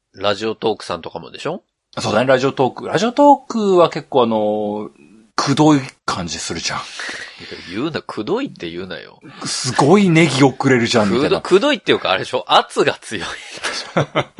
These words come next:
Speaker 1: ょ？
Speaker 2: <laughs> すごいネギ遅れるな、みたいな。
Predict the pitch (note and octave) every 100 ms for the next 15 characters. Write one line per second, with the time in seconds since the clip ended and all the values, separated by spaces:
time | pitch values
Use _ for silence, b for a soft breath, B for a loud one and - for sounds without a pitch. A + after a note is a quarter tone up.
0 | - B B B - - - - C3 D3+
1 | D#3+ E3+ G3 C4 G#3+ G3+ C#3+ D#3+ C#3+ D3
2 | C#3 B2+ B2 A#2+ G#2+ G2+ F#2